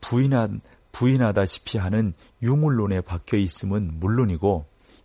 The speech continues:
여러분, 자본주의도 그렇다고요. 자본주의 체제 하에서도 중시되는 것이 소유, 즉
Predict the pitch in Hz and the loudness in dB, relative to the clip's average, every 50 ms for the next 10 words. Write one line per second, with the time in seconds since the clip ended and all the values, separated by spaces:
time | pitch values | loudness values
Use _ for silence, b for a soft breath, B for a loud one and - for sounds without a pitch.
0 | _ 139 151 175 202 190 - - - 82 78 82 82 98 101 101 95 101 104 101 | _ 2 4 4 4 2 -2 -4 -6 -2 -2 0 2 2 0 0 0 0 0 0
1 | 95 107 95 98 95 92 82 - 95 92 104 - 110 85 80 80 - - 90 92 | 0 0 -4 -2 -4 -4 -4 -4 -6 -4 -2 -2 -4 -4 -6 -8 -6 0 2 4
2 | 107 117 135 139 139 127 135 139 131 - - 147 131 127 131 120 110 107 98 - | 4 4 4 2 2 2 0 0 0 -2 -4 -4 0 2 4 4 4 2 0 0
3 | 113 110 104 123 123 b b b b b _ - - 127 131 127 101 - 110 113 | -2 0 0 0 -2 b b b b b _ -8 -4 -2 0 0 -2 -2 -2 -2
4 | 107 101 98 92 92 92 85 - 117 123 123 b b b b b b b b - | 0 0 0 0 -2 -2 -2 -2 -2 -2 -2 b b b b b b b b -12
5 | - - - 226 208 196 175 127 95 82 82 76 - _ _ _ _ _ _ - | -12 -4 0 2 2 4 4 2 2 0 -4 -10 -18 _ _ _ _ _ _ -2
6 | 123 117 110 | -2 -2 -2